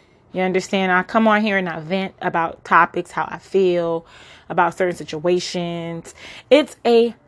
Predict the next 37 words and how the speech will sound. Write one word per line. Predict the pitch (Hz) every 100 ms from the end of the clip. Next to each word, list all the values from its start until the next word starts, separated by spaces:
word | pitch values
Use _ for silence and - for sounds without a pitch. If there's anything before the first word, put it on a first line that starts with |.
| -
diary | 247 262 247 196 160 160 -
as | 208
a | 214
podcast. | - 247 240 - 185 - - - -
And | 226
I | 208
just | 202 233
need | 226 233
people | 262 220 214
to | - 202
understand, | 202 185 - 233 220 185
like, | 175 180
I'm | 254 294
gonna |
segue | 269 226 208 165 175 - -
out | 175 -
for | -
a |
little | 165 160 165
bit | 175
and | 156
talk | - 185
about | 170 165
this | 170
because | - 175 190 165 - - - - - -
I | -
really | 320 427 370
don't | 302 277 -
think | 269 262 -
people | - 262 - 233 233 226 _ _ _
have | - 196 156
been | 208
on | 220 214
the | 202
internet | 202 220 214 214 220 208
long | 185 208 226
enough | 214 214 214